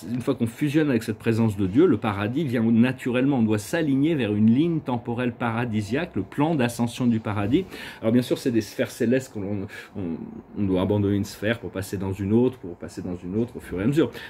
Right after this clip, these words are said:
Mais tout peut, c'est, il y a tellement de choses qui peuvent être intégrées dès maintenant, ici, maintenant.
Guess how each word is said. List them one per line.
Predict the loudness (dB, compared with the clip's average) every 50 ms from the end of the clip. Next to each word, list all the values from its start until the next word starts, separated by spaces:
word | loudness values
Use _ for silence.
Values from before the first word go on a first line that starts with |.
| -2 0
Mais | 0
tout | 0 0 0 -4
peut, | 0 2 2 2 4 2
c'est, | 0 2 4 6
il | 6 6
y | 4
a | 4
tellement | 4 2 2 4 2 2
de |
choses | 0 -2 -4 -4
qui | -6 -6
peuvent | -4 -4
être | -4 -2 -2 -4 -2 -2
intégrées | -2 -2 0 0 0 0 0 0 -2
dès | 0 4 6 6 6
maintenant, | 6 4 0 -2 -4 -4 -2 0 0
ici, | 0 0 0 -2 -4 -2 0
maintenant. | 0 0 0 0 -2 -2 -2 -4